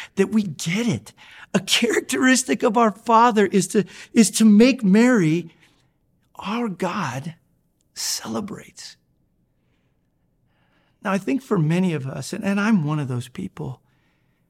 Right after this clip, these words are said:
we sometimes, like, struggle to see this picture.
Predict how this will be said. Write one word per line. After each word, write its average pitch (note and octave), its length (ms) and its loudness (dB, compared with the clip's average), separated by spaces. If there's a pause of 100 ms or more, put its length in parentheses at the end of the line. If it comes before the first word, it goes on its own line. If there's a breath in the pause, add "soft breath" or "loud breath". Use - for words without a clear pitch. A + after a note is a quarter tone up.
(160)
we F#3+ 100 -4
sometimes, - 560 -6
like, E3+ 160 -6
struggle G#3+ 560 -6
to - 120 -12
see A3 320 -8
this E3 200 -8
picture. - 540 -16